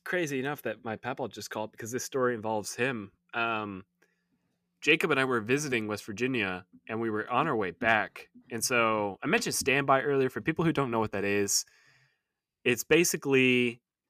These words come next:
a, a way of flying if you have a relative who is a pilot, or if you got, like, a buddy pass, which is, like, a, t-, a discounted ticket through someone who is a pilot. And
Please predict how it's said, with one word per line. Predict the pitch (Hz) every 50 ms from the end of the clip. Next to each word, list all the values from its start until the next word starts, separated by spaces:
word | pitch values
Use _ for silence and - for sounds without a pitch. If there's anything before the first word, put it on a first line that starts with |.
| _ _ _ _ _ _ -
a, | 120
a | 110 120 117
way | 117 120 123 143 139
of | 120 -
flying | - 120 113 113 113 113 113 113 113 113 113 110 113 _ _ _ _ _ _ _
if | 123 117 110 104 101 -
you | 123 117 107
have | 107 110 110 107 104 107 107 104 98 - -
a | 104
relative | 104 113 120 127 127 120 - 127 120 120 117 113 -
who | - 117 110 110 107
is | 113 104 98 107
a | 98
pilot, | - - 113 113 110 110 110 107 110 - _ _ _ _ -
or | 107 104 104 104 101 98 98 95 95 - -
if | - 113
you | 113
got, | 107 113 107
like, | - -
a | -
buddy | - - 107 107 107 101
pass, | - - 98 95 95 92 90 - - - - - _ _ _ _ _ _ _ _ _ _ _
which | 110 98 - 110
is, | 98 92 -
like, | 101 87 82 - _ _ _ _ _ _ _ _ -
a, | -
t-, | - - - -
a | 120
discounted | 110 143 143 139 - - 131 113 104 -
ticket | - 117 - - 95 -
through | - 110 101
someone | - 113 104 98 92
who | 98 95
is | 101 95 -
a | 85
pilot. | - 90 87 87 90 90 - - - - - _ _ _ _ - - - - _ _ _ _ _ _ -
And | 113 107 107 104 104 101 101 98 98 95 98 -